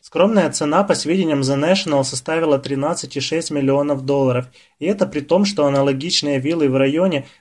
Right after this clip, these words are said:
пусть даже и без автопарка, стоят около четырех миллионов долларов. Однако брокер объясняет стоимость новым уровнем роскошной жизни, нестандартным размером участка и рен-, реконструкцией дома.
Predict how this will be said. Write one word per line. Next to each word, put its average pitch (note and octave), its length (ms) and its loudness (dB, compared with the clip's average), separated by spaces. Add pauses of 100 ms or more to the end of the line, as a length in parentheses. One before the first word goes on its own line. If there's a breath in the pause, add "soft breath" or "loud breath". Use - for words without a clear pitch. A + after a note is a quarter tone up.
(120)
пусть D3+ 220 -2
даже C#3+ 240 2
и C3+ 80 6
без C3 180 2
автопарка, C#3+ 800 0 (100)
стоят G3+ 500 0
около F3 340 4
четырех D3+ 420 -2
миллионов C3+ 500 2
долларов. C3 480 2 (500)
Однако F#3+ 380 2
брокер F3 440 2
объясняет D#3 760 -2
стоимость D3+ 500 0
новым D3+ 340 -2
уровнем D3 460 0
роскошной C3+ 500 -2
жизни, E3 540 0 (220 loud breath)
нестандартным D3+ 680 -2
размером C#3 460 2
участка E3+ 480 0
и C#3 240 -4
рен-, C#3+ 240 -2
реконструкцией D3 880 -4
дома. C3 540 0